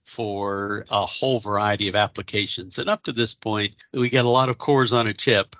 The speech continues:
but it's very hard to use them. And so Kornami was able to develop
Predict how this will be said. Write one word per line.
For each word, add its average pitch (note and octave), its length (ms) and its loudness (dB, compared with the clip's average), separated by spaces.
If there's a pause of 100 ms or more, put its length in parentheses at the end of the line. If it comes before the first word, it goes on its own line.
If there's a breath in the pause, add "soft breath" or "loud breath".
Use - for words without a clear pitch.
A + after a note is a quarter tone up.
(100)
but G2 200 -4
it's G2+ 180 -6
very G#2+ 260 -2
hard G#2 260 -2
to G2 40 -6
use G2 360 2
them. F#2 220 -12
And F#2 180 -12 (340 loud breath)
so G2 400 -2
Kornami A2 760 -4 (220 loud breath)
was G#2 200 -4
able G#2 400 -2
to - 240 -4
develop G#2 540 0